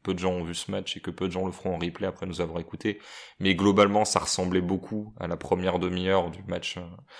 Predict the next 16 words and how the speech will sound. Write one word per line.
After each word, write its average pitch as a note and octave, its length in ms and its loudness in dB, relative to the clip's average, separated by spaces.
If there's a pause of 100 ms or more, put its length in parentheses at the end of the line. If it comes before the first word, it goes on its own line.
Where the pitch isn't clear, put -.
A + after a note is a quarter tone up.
(240)
entre G2 420 0
Paris F#2+ 460 2
et, F2 240 -4
et - 20 -2
Barcelone, G2 640 4
avec E2+ 260 -2
Séville F2+ 340 -2
dans E2+ 140 -6
le E2 60 -6
rôle F2 200 -4
de E2+ 80 -4
Barcelone. F2 480 -2
C'est-à-dire F2 400 -4
que F2+ 80 -6
c'était, F#2 420 0
euh, D#2+ 220 -2